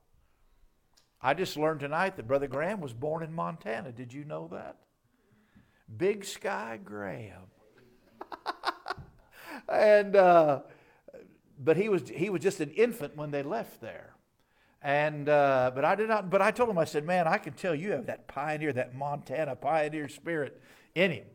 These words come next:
And, uh, so anyway, when you think about that, I mean, you know, uh,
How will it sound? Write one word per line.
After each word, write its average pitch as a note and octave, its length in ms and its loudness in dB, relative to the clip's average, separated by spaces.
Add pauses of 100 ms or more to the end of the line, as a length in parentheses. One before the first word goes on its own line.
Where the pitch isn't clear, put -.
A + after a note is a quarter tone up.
(520)
And, D3 420 2
uh, C#3 300 6 (1200)
so E3+ 340 6
anyway, F#3 420 2
when C#3+ 140 -2
you C#3 100 -4
think B3 320 -2
about B2 380 2
that, A#2+ 180 -2
I C#3+ 100 6
mean, D#3+ 300 -4
you F3+ 100 -4
know, D#3+ 320 6 (340)
uh, C3+ 680 8